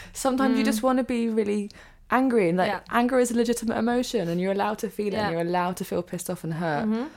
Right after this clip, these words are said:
Speaker 1: But there's no, no one's ever encouraged to seek an outlet for that. You kinda just have to swallow it and
Speaker 2: Yeah.
Speaker 1: move on.
Speaker 2: Yeah. And just deal with it. <laughs>
Speaker 1: Yeah.
Speaker 2: Um,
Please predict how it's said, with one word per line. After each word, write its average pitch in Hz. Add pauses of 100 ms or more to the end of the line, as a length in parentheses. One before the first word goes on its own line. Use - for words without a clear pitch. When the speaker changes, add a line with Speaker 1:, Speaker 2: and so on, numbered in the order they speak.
(140)
Speaker 1:
But 180
there's 175
no, 180 (540)
no 196
one's 208
ever 190
encouraged 175 (120)
to 160 (500)
seek 185
an 190
outlet -
for 147
that. -
You 175
kinda 185
just 170
have 160
to 160
swallow 165
it -
and 147
Speaker 2:
Yeah. 247
Speaker 1:
move 156
on. 156 (100)
Speaker 2:
Yeah. 220 (360)
And 214
just 214
deal 208
with 185
it. 180
<laughs> 214
Speaker 1:
Yeah. 165 (500)
Speaker 2:
Um, 202